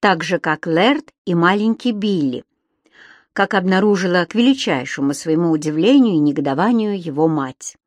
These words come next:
И как сэр Оливер Колторп, и сэр Джек, тогда ещё мистер Толбойс,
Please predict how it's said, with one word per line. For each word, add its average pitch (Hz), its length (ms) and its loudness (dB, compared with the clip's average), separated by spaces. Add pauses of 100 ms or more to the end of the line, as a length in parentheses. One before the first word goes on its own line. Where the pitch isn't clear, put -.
(840)
И 220 100 2
как 254 240 2
сэр 349 400 2
Оливер 247 520 6 (360)
Колторп, 233 880 4 (540)
и 240 80 2
сэр 294 300 4
Джек, 196 680 0 (400)
тогда 190 320 2
ещё 185 300 0
мистер 190 540 -2 (800)
Толбойс, 214 960 4